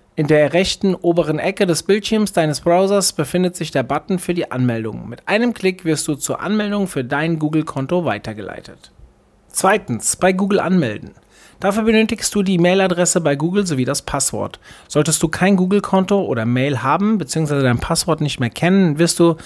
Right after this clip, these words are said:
vom System durch den Registrierungsprozess geleitet, beziehungsweise stellst du mit diversen Sicherheitsabfragen dein Konto wieder her.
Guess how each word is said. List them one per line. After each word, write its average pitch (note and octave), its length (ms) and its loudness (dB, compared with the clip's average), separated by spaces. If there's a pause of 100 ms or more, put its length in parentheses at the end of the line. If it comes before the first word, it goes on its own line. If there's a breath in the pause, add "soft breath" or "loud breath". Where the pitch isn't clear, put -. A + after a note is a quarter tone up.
(200 loud breath)
vom C#3+ 240 4
System E3+ 540 2
durch F#3 140 0
den D3 120 0
Registrierungsprozess D3+ 960 -2
geleitet, C3+ 460 2
beziehungsweise F3 720 2
stellst F3+ 360 2
du F3 60 4
mit C3 180 2
diversen E3+ 380 2
Sicherheitsabfragen D3 840 -2
dein C#3+ 120 0
Konto A#2+ 380 -4
wieder F3 160 0
her. A#2 320 -4